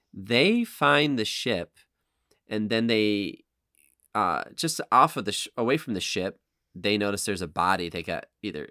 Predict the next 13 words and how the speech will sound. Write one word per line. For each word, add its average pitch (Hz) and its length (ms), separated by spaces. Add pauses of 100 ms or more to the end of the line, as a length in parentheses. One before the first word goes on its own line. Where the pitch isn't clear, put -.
it - 360
crawled 151 300
out 143 160
and 104 100
got - 160
frozen, 143 640
or 87 560
it 87 60
got 80 200 (120)
projected 110 420
out, 92 400
or 80 80
whatever. 87 460